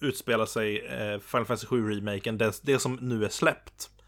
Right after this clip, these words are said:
utspelar sig under originalspelets fem första timmar i princip. Tutorial-delen av första spelet,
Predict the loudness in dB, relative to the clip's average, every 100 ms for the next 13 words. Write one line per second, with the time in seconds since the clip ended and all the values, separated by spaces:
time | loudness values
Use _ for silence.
0 | -20 -20 -20 -20 -2 -2 0 2 4 4
1 | 2 0 0 0 2 2 2 2 4 4
2 | 4 0 -18 -6 0 2 0 -2 -8 -2
3 | 4 4 2 -2 -2 -2 -2 -2 -2 -2
4 | -4 -6 -8 -14 -20 _ -20 -20 _ 2
5 | 2 6 8 10 8 6 4 2 -2 -6
6 | -18 _ -8 0 4 6 6 4 4 4
7 | 2 2 -2 -2 -2 0 0 -2 -8